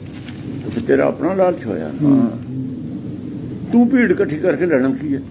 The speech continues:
Speaker 2: ਹੂੰ।
Speaker 1: ਤੂੰ ਆਪ ਬੁਰਾ ਬਣਦਾ ਹੈ।
Speaker 2: ਹੂੰ।
Speaker 1: ਹੁਣ ਲੋਕ ਥੂ ਥੂ ਕਰਦੇ ਨੇ ਸਾਰੇ। ਕਿੱਥੇ ਕਿੱਡੀ ਚੜ੍ਹਾਈ ਸੀ,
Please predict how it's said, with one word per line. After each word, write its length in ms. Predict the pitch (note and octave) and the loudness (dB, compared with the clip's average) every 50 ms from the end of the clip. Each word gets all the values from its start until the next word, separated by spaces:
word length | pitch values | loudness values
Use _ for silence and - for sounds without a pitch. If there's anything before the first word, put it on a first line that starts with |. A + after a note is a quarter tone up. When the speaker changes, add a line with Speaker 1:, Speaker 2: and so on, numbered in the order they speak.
| - - - - - D3+ | -14 -16 -16 -10 -6 -2
Speaker 2:
ਹੂੰ। 200 | D3 C#3+ C#3 C3+ C3+ - - - - - - - - - - - - - - - - - - - - - - - - - - - - - | 0 0 0 -2 -4 -8 -12 -12 -12 -12 -10 -10 -10 -10 -10 -12 -12 -10 -10 -10 -10 -10 -10 -8 -8 -8 -6 -6 -6 -6 -8 -6 -2 -2
Speaker 1:
ਤੂੰ 120 | F3 - - - | -2 0 0 0
ਆਪ 160 | D3 D#3+ C#3+ | 2 2 2
ਬੁਰਾ 320 | B2 B2+ C#3+ D3 D#3 D#3+ | 4 4 6 6 6 4
ਬਣਦਾ 420 | D3+ C#3 C#3+ C#3 C3+ A#2+ B2+ B2 G#2 | 4 2 2 2 2 2 0 -2 -2
ਹੈ। 200 | F#2 F2 F2 - - - - C3 B2+ | -4 -6 -6 -8 -8 -10 -10 -6 -4
Speaker 2:
ਹੂੰ। 140 | D3 C#3+ C#3 | -2 -2 -2
Speaker 1:
ਹੁਣ 220 | C3 C#3 D3 D3+ | 0 2 2 4
ਲੋਕ 240 | D#3 E3+ E3+ E3 C3 | 4 4 4 2 4
ਥੂ 120 | C3 E3+ F#3+ | 4 4 4
ਥੂ 140 | - C#3 | 4 2
ਕਰਦੇ 320 | C3 - D#3+ B2+ G#2+ B2 C3 | 2 2 2 2 2 0 0
ਨੇ 120 | A#2 A#2 | 0 0
ਸਾਰੇ। 260 | - A#2 C3+ C#3+ C#3 B2+ - - - - - - - - - - - - - - - - - - - - - - - - - - - - - - - - - - - - - - - | 0 -2 -2 -2 -4 -4 -6 -6 -8 -6 -6 -6 -8 -8 -8 -8 -8 -8 -8 -8 -8 -8 -8 -10 -10 -10 -10 -10 -10 -10 -10 -10 -10 -10 -10 -10 -8 -8 -8 -8 -8 -8 -8 -6 0
ਕਿੱਥੇ 320 | - F3+ - - - F#3+ F#3+ F#3+ | 2 2 2 4 2 2 2 2
ਕਿੱਡੀ 300 | F#3 F3 C#3+ B2 D#3+ E3 | 0 0 2 4 4 4
ਚੜ੍ਹਾਈ 380 | D#3+ F3 F#3 F3+ F3 D#3+ D3+ C#3+ | 4 2 2 2 2 4 2 2
ਸੀ, 240 | C3 B2+ B2+ A#2+ | 0 0 -2 -2